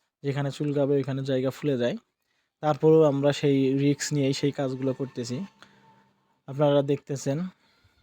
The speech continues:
জঙ্গলটিকে চারো সাইড থেকে ইয়া, ঘিরে ধরে কাটা হচ্ছে। বিচ্ছাত পাতাগুলো দেখতেছেন একজন লাঠি দিয়ে টানে ধরে তারপরে আরেকজন কাটতেছে। আসলে এইভাবেই কাটতে হচ্ছে, কারণ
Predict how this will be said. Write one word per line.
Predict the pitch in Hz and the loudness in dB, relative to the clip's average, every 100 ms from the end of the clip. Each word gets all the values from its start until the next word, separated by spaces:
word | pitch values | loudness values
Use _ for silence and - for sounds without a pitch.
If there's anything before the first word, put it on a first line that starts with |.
| _ _ _ _ _ _ _ _ _ _ _ _ _ _ _ | _ _ _ _ _ _ _ _ _ _ _ _ _ _ _
জঙ্গলটিকে | 156 156 156 135 143 135 147 170 - | -2 2 2 2 0 0 -2 -4 -12
চারো | - 143 135 | -6 -4 -2
সাইড | 135 127 - | -4 -4 -4
থেকে | 135 | -2
ইয়া, | 139 135 127 131 131 131 131 160 147 | -2 0 0 -2 -2 -6 -10 -10 -10
ঘিরে | 131 139 139 | -4 0 0
ধরে | 135 127 143 - 139 | 0 -2 -4 -6 -10
কাটা | 135 127 | -6 -6
হচ্ছে। | 117 - 107 - _ _ _ _ _ _ 151 | -6 -6 -6 -8 _ _ _ _ _ _ -8
বিচ্ছাত | 156 - 156 | -6 -2 -2
পাতাগুলো | 151 151 143 143 139 | 0 0 0 0 0
দেখতেছেন | 139 - 139 139 | -4 -6 -8 -8
একজন | 135 135 135 156 208 _ _ _ _ _ _ _ _ | -8 -6 -4 -4 -8 _ _ _ _ _ _ _ _
লাঠি | 135 139 - 156 | -4 -2 0 2
দিয়ে | 156 151 | 4 2
টানে | 143 143 | 0 -2
ধরে | 131 127 143 | -2 -4 -4
তারপরে | 147 139 147 135 | -4 -4 -2 0
আরেকজন | 127 131 131 | 0 -2 -4
কাটতেছে। | 131 - 127 120 107 | -6 -8 -10 -8 -8
আসলে | 87 - 160 | -6 0 4
এইভাবেই | 156 143 143 156 | 6 6 6 4
কাটতে | 151 143 _ 143 | 4 0 _ -8
হচ্ছে, | 131 - | -4 -4
কারণ | 147 135 147 | 0 2 0